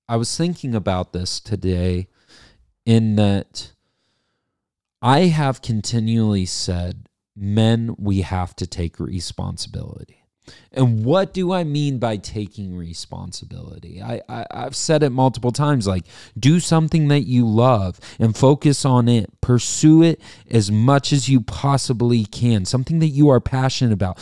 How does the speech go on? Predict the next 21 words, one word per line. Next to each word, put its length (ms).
something 460
to 140
the 140
core 500
of 220
your 140
spirit, 640
of 180
your 140
heart, 500
of 220
your 140
mind 540
that 180
you're 240
always 640
thinking 380
about. 480
Go 320
for 400
it, 120